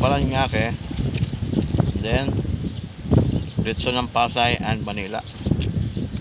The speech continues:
Diba? Ah, bukas walang pasok para pagdating ng Friday.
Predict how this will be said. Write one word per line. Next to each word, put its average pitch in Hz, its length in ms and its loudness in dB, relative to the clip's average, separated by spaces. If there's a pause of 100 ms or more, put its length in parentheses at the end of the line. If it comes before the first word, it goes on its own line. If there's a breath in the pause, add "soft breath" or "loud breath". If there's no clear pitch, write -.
(300)
Diba? 98 280 -8 (4000)
Ah, 101 80 -4
bukas 123 240 0
walang 127 160 2
pasok 123 320 0
para 107 80 -2
pagdating 113 320 -2
ng 107 80 -4
Friday. 120 480 -2